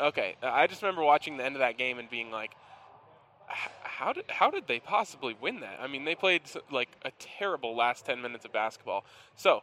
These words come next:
with that being said, if they put together forty minutes there, they're winning a road game by double digits. Um, so when you look at this as a home game, you have to kinda pencil that in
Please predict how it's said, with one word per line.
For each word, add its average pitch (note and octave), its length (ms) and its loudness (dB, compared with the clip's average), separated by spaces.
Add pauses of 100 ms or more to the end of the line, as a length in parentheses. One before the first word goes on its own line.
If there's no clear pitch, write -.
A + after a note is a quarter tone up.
(220)
with D#3 120 -4
that F3+ 160 8
being C#3+ 160 -6
said, D3 180 0
if B2+ 80 -8
they F#3 120 2
put - 180 -2
together D3 300 2
forty C#3 260 -4
minutes D3 320 -4
there, B2 180 0
they're C#3 180 2
winning D3 340 -2
a B2 60 -2
road D3 340 2
game A#2+ 240 -4
by A#2+ 160 6
double A#2+ 360 0
digits. C3 500 -4 (300)
Um, G2+ 440 0 (320)
so C#3+ 180 -2
when C3+ 120 -2
you C3+ 80 -4
look D3+ 160 0
at D#3 100 -4
this C#3 140 -2
as B2 120 -6
a A2 40 -6
home C#3+ 240 -2
game, B2 280 -4
you C3 260 -10
have C#3+ 380 4
to B2+ 420 -8
kinda B2+ 160 0
pencil C3 360 -6
that C3 220 2
in C3+ 240 -2